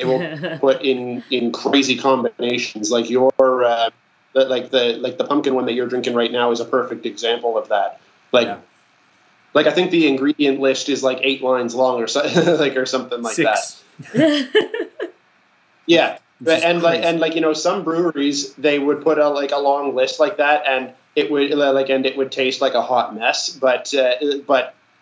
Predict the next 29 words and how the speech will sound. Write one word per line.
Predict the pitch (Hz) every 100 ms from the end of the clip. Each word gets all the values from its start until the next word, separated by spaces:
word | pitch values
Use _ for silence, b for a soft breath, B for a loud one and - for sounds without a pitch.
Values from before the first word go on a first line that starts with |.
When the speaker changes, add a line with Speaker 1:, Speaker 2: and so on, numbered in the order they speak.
| _
Speaker 1:
half | - 139 139
hour, | 139 139
but | - -
Half | 143 143
Hours, | 135 135 139 135
it's | 139 131
always | 135 127 127 135 127 120 117 - - _ _ _ -
super | - - 143 135
delicate, | 123 131 123 127 - 120
super | - 135 127 131
well | 127 127 123
balanced. | 110 127 120 123 120 117
It's | 120
always | 123 120 120 117
so | 139 123
refined. | 120 113 - 113 113 117 117 117 - b b b
Um, | 120 117 113 110 110 - _ _ -
and | 135 131
their | 139 135
canned | 120 151 151 214 214 160 160 _ _ -
beers | 120 131 156 151
are | 156 131 123 123 123 120
so | - - 139 139
different | 135 127 127 143 120
from | 120 123
their | 120
bottled | 113 113 113 117 117
beers | 117 107 104
too, | - 139 127 101